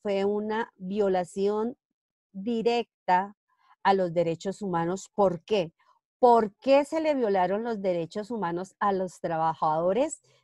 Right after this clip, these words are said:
de la ban-, de las bananeras? Entonces, elijan la respuesta, subrayenla y en el chat, por favor, me van compartiendo sus respuestas. Entonces,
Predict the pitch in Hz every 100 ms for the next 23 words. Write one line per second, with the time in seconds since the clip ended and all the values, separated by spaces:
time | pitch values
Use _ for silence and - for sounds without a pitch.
0 | _ 185 220 233 - - 175 160 151 156
1 | 151 156 175 170 160 151 156 151 180 170
2 | 143 - 151 180 170 190 190 _ _ -
3 | 208 214 247 247 240 277 339 _ - 202
4 | 190 175 156 _ 185 180 160 - 311 440
5 | _ _ _ _ _ - - 240 202 160
6 | 156 165 165 160 202 240 285 453 - _
7 | _ _ _ 247 - 359 415 - _ _
8 | - 262 269 269 262 226 226 - 233 214
9 | 196 175 170 175 - 214 208 180 165 196
10 | 190 196 175 170 156 165 214 202 226 -
11 | 403 - 151 - _ _ _ _ _ _
12 | _ _ 180 175 170 160 151 180 180 180
13 | 175 -